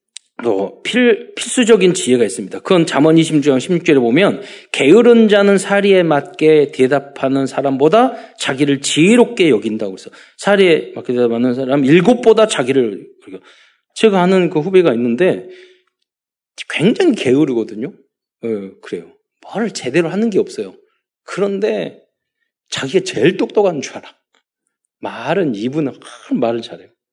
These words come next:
근데 여기 그래서 성경에 뭐라고 하냐면 전체 읽어보면 어리석은 자, 악한 자, 미련한 자, 게으른 자, 거짓된 자. 그러니까 게으른 사람은 자꾸 핑계대야 되고 거짓말을 해야 되니까 거짓말을.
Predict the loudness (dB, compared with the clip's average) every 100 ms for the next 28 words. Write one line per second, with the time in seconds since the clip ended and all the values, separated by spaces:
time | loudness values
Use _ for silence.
0 | _ _ _ _ _ _ _ -4 4 6
1 | 4 2 -2 -2 -2 -2 -2 -2 -2 -2
2 | -4 -8 -8 -6 -4 -4 -4 -4 0 0
3 | -2 -14 -20 -20 _ 4 6 4 4 2
4 | 2 -4 -8 -8 -6 -2 0 0 0 -2
5 | -2 2 4 6 4 2 0 -6 -4 2
6 | 6 8 6 4 0 -6 -8 -20 _ _
7 | _ _ 4 4 4 2 -2 2 4 4
8 | 4 2 0 -4 -10 2 6 6 6 2
9 | 0 0 -4 -6 -12 -12 -12 -14 -14 -4
10 | 0 2 2 4 4 2 0 -4 -4 0
11 | 0 0 -4 -4 -6 -6 -12 -12 -10 -6
12 | -6 -6 -12